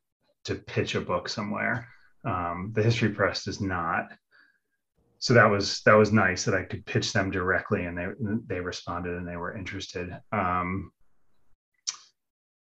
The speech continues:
getting an agent is, like, an, another, is a trickier thing. And, and so, so that, that's a whole process that you have to go through. And I've, I've spent some time looking at that and,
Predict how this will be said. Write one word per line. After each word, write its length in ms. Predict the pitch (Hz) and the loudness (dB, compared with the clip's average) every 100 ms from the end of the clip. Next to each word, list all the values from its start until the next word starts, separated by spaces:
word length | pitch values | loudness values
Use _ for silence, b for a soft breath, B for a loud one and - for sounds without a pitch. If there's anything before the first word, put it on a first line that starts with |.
| _ 117 | _ 2
getting 320 | 139 123 117 | 6 10 10
an 80 | 107 | 8
agent 460 | 107 110 104 107 110 | 6 6 4 0 0
is, 460 | 98 95 - - | -2 -2 -2 -2
like, 160 | - 98 | 0 2
an, 180 | 107 117 | 4 4
another, 440 | 113 107 101 104 120 | 4 6 6 4 4
is 160 | 110 | 2
a 60 | 101 | 2
trickier 520 | - 143 - 104 92 | 6 6 8 4 4
thing. 520 | - 151 123 104 101 | 4 8 8 6 2
And, 160 | 104 110 | -4 -2
and 120 | 107 | 0
so, 420 | 104 107 92 107 | 4 6 6 2
so 180 | - 117 | 2 2
that, 260 | 107 107 107 | 6 6 6
that's 240 | 113 117 113 | 6 6 4
a 60 | |
whole 220 | 107 101 104 | 2 2 2
process 520 | 104 95 - 98 - | 4 4 2 -4 -4
that 120 | 104 | -6
you 80 | 107 | -4
have 180 | 95 90 | -6 -6
to 120 | 98 | -4
go 200 | 92 95 | -4 -4
through. 320 | - 95 95 | -4 -2 0
And 120 | 101 | 2
I've, 320 | 104 101 101 - | 2 2 0 2
I've 120 | 107 | 0
spent 260 | - 127 117 | 4 4 6
some 160 | 110 | 2
time 280 | - 101 95 | 0 0 0
looking 280 | 95 - 95 | -2 -4 -4
at 100 | 90 | -2
that 220 | 95 90 | 0 0
and, 100 | 92 | -2